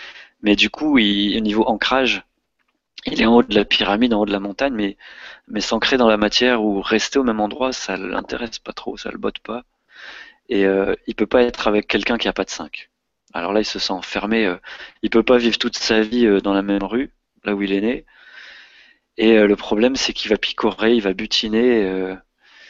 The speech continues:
il va disperser un peu comme le trois. Tellement il recherche la variété, et à peine il touche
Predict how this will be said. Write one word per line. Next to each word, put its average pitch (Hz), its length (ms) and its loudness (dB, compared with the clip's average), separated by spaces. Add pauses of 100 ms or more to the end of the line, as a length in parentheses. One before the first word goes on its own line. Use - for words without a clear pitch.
(500)
il 107 120 -4
va 107 100 4
disperser 117 640 -2
un 120 80 2
peu 123 120 -4
comme 113 220 -2
le 104 80 -2
trois. - 340 -4 (720)
Tellement 127 240 4
il 131 80 4
recherche - 320 2
la 113 80 2
variété, 107 640 2
et - 200 -4
à 143 60 0
peine 170 220 4
il 151 80 0
touche - 320 0